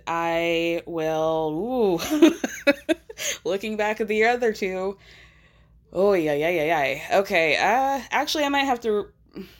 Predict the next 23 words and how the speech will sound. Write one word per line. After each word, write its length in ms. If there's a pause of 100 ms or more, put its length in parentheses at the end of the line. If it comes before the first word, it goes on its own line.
(520)
I 120
might 80
have 180
to 80
kill 240
Jax. 680 (800)
Fuck 220
James. 600 (1500)
Mary 240
Carter? 500 (1160)
Yeah, 460
I 120
think 200
that 120
might 200
be 80
the 160
safest 420
bet. 540
Uh, 340 (840)
that 140
was 120
hard. 360